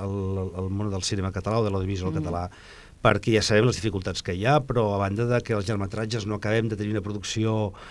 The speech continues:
Speaker 1: eh, diguem, instaurada,
Speaker 2: Mm.
Speaker 1: eh, en canvi, s'estan fent treballs importantíssims, interessantíssims al món del videoart o, per exemple,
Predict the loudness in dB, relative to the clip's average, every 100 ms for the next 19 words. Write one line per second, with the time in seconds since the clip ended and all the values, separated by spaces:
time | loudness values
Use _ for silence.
0 | -18 -10 -2 2 2 4 4 2 2 2
1 | 0 4 4 4 2 2 2 4 6 6
2 | 6 2 0 -8 -20 -20 -20 -20 -20 -20
3 | -18 -16 -16 -16 -16 -16 -14 -14 -4 0
4 | 2 2 0 0 -2 2 4 4 4 0
5 | 0 2 0 -2 4 4 2 -4 -4 -2
6 | 0 0 -2 -2 -2 -2 -2 0 0 2
7 | 0 0 0 0 0 0 2 2 2 0
8 | -2 0 -2 -4 -4 -2